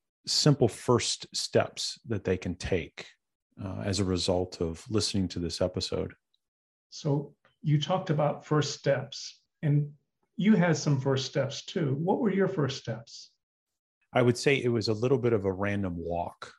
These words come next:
Speaker 1: instead of just a straight line of steps. At a certain point, there was an acceptance that I, I was not going in the direction that I wanted and that my life, it wasn't satisfying to me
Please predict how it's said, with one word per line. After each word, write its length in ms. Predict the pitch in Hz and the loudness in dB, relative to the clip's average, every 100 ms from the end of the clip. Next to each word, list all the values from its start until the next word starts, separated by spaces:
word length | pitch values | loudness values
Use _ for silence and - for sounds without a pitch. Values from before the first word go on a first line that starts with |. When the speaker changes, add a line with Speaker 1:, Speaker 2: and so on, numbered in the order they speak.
| _ | _
Speaker 1:
instead 400 | - 113 - 120 | 0 0 4 4
of 140 | 110 92 | 4 2
just 380 | 110 98 - - - - _ _ - | 2 0 -2 -12 -20 -20 _ _ -4
a 100 | 107 | -2
straight 540 | - - 120 110 - | -2 0 2 2 2
line 440 | 98 92 87 101 - _ - | -2 0 -2 -4 -8 _ -10
of 200 | - 92 | -4 -4
steps. 540 | - - 95 - - - _ _ - | -2 2 2 2 -6 -12 _ _ -6
At 60 | 120 | -2
a 40 | |
certain 380 | 107 - 160 143 | 0 2 2 2
point, 300 | 120 127 113 | 0 0 0
there 100 | 107 | 0
was 180 | 98 95 | 0 0
an 120 | 92 | -4
acceptance 1040 | 87 - - 120 104 - 104 117 113 - - 117 | -2 -2 2 0 0 -2 -4 -4 -8 -8 -8 -6
that 580 | 101 98 95 92 - - - - - | 0 2 4 2 -2 -10 -16 -18 -8
I, 540 | 110 101 98 98 95 - - _ _ - | -4 -2 0 0 0 -4 -10 _ _ -4
I 80 | 113 | 0
was 180 | 101 | 2
not 340 | 98 104 107 95 | 4 4 4 2
going 280 | 101 98 92 | 2 2 2
in 80 | 92 | 0
the 80 | |
direction 520 | 85 90 92 - - 87 | 0 0 0 -2 -2 -2
that 100 | 85 | -2
I 100 | 85 | -2
wanted 540 | 82 82 85 87 101 | -4 -6 -6 -8 -6
and 120 | 98 | -4
that 80 | 95 | -4
my 180 | 92 87 | -4 -2
life, 680 | 87 87 87 90 - - - _ _ _ - | -2 -2 0 -2 -6 -16 -20 _ _ _ 0
it 120 | 113 | 2
wasn't 460 | 113 131 143 147 | 4 4 4 4
satisfying 760 | - - 104 95 - 101 92 87 | 2 2 4 2 0 -2 -2 -4
to 140 | - 95 | -4 -2
me 520 | 92 92 90 90 | 0 0 0 -4